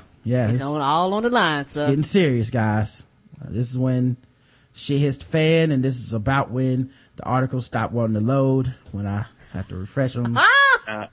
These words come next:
Speaker 1: 'Cause
Speaker 3: I just wanna, um, say re-, this real quick. I blame, uh, your chat room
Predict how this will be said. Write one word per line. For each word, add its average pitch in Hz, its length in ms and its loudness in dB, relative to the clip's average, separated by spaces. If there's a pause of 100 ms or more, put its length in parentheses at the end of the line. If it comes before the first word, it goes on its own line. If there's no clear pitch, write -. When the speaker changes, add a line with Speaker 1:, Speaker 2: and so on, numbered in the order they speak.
Speaker 1:
'Cause 104 340 -2
Speaker 3:
I 123 140 2
just 139 180 -8
wanna, 135 480 0
um, 110 340 -4
say 127 260 0
re-, 117 200 -2
this 117 220 -4
real 120 120 -2
quick. 131 300 -2
I 110 140 2
blame, 120 640 0
uh, 101 100 -2
your 101 220 0
chat 113 360 0
room 107 320 -2